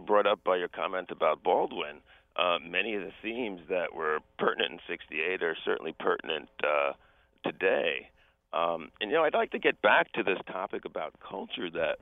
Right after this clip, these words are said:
was brought up earlier. I think it's really important for us to recognize how important culture is, but at the same time, to not, um,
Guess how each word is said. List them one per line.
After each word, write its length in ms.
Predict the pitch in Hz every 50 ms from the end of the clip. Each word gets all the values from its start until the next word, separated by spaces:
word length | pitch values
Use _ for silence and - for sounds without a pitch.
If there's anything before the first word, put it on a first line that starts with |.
| - -
was 160 | 85 85 80 -
brought 180 | - 85 85 82
up 140 | 82 78 - -
earlier. 540 | 82 87 95 123 123 110 92 80 78 76 71 - - - - - - - - - - - - -
I 80 | 117
think 240 | - - 302 247 -
it's 140 | 240 - -
really 360 | 139 127 135 165 170 170 147
important 680 | 127 107 98 - - - 123 156 160 135 123 - 82 - - -
for 240 | - 90 92 92 87
us 100 | 85 87 92 - - -
to 380 | 90 87 85 85 85 82 78 - _ _ _ _ _ _ _ _ _ _ _ _ _ _ _ _ _ _ _ _ _ _ _ - - -
recognize 560 | 104 117 131 131 131 104 107 107 98 87 87 - -
how 120 | 98 87
important 440 | 90 - - - 98 92 80 85 -
culture 440 | - - 85 80 - - - 71 - - -
is, 480 | - 98 107 123 160 190 208 196 196 - - - - - - - - - - - _ _ -
but 120 | 117 113
at 120 | 117 117 -
the 80 | 107 - - -
same 280 | 139 135 165 190 196 214
time, 640 | - - - - 92 92 90 87 85 85 85 85 80 - _ _ _ _ _ _ _ _ _ _ _ _ _ _ _ -
to 160 | - 123 117 110
not, 500 | 117 120 127 135 147 151 151 147 143 - _ _ - - -
um, 460 | - - 98 98 101 101 98 98 92